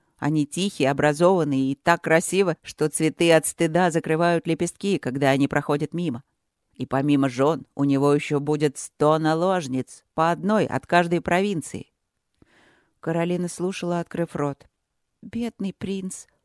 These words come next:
с жалостью сказала она, — «так и с ума сойти можно». «Что ты понимаешь?» — презрительно откликнулся Вэйши. «У меня пять сестер, и это иногда напоминает сумасшедший дом», —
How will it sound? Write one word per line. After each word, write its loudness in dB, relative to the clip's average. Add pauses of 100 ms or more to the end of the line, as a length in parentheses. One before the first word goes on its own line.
(160)
с -8
жалостью -4
сказала -4
она, — -6 (600)
«так -10
и -8
с -8
ума -2
сойти -8
можно». -10 (840)
«Что -4
ты -2
понимаешь?» — -2 (120)
презрительно -4
откликнулся -4
Вэйши. -4 (680)
«У -4
меня 0
пять -4
сестер, -2 (140)
и 0
это 2
иногда 2
напоминает 0 (140)
сумасшедший -2
дом», — 0